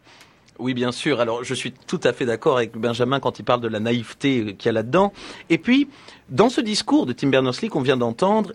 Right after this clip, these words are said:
il faut bien comprendre à qui il s'adresse. En fait, il s'adresse pas exactement à tout le monde. Le, le, la particularité du web, c'est qu'au départ, euh, à partir du milieu des années quatre-vingt-dix et jusqu'à récemment, finalement,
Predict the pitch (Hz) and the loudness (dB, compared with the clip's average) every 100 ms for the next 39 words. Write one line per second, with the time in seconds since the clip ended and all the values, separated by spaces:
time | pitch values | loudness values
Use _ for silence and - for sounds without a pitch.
0 | - 170 196 143 185 277 277 - _ _ | -10 -2 0 2 2 2 0 -8 _ _
1 | - 226 - 202 247 - - - - 240 | 0 0 0 0 0 -2 -4 -6 -4 -6
2 | 190 143 120 110 101 160 254 247 - 196 | 0 0 0 -2 -4 -4 -4 -2 0 0
3 | 170 - 269 185 - 135 131 214 - 151 | -2 0 2 2 -2 -2 0 -2 -2 -2
4 | 147 170 139 - 135 113 107 104 - - | 0 0 -2 -4 -4 -2 -2 -6 -12 -20
5 | - - - 147 - 175 - 156 151 165 | -20 -20 0 0 2 -2 -6 -6 -2 0
6 | 226 240 208 226 226 247 202 135 123 185 | 0 -2 2 2 2 -2 -4 2 4 4
7 | 202 226 - - - 180 277 240 - 120 | 0 -6 -12 -8 -2 2 4 2 2 2
8 | 131 - - - _ - - - 127 123 | 2 -2 -10 -16 _ -20 -20 -6 0 0
9 | 117 139 139 180 - 262 185 175 180 170 | 2 0 2 0 -2 -4 -2 0 2 2
10 | 151 151 143 - 135 135 180 226 - - | 0 0 0 0 -2 0 -2 -2 -4 -2
11 | 160 202 - 226 269 - 240 254 294 - | 0 0 2 4 2 2 2 4 2 0
12 | 135 120 127 196 | -2 0 2 2